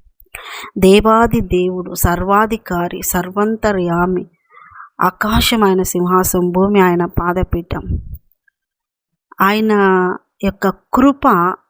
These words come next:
యుగ యుగాలు నువ్వు పొందుకోవాలి అంటే, ఆయన యొక్క కృప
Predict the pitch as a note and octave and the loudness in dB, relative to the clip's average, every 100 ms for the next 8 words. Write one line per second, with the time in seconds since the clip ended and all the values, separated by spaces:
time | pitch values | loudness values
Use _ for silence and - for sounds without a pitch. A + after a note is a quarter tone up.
0 | _ _ _ _ G3 G3+ A3+ G#3+ F#3+ A3+ | _ _ _ _ -4 0 0 0 -2 -2
1 | G#3 C#4 C#4 B3+ G#3 - F3 F3+ G3+ G#3+ | 0 2 4 2 0 0 0 0 0 2
2 | F#3+ F3 F3 F3 F#3 B3+ C#4 - - - | 2 2 0 -2 0 0 0 -6 -20 -20
3 | - - - F#3+ G3+ G3+ G3+ G3+ _ - | -20 -12 -4 -2 0 0 0 -4 _ 2
4 | B3 | 2